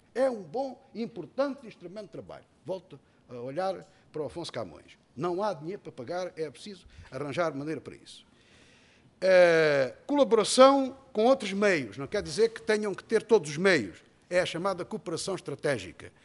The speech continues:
Cooperação estratégica porquê? Porque é uma cooperação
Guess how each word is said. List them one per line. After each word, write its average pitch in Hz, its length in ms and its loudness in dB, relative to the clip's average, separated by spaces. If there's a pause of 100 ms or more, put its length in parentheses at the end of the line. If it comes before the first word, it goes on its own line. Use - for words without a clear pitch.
(140)
Cooperação 143 440 -8
estratégica 208 580 -8
porquê? 143 320 -14
Porque 165 120 -12
é - 20 -8
uma 165 140 -12
cooperação 180 540 -14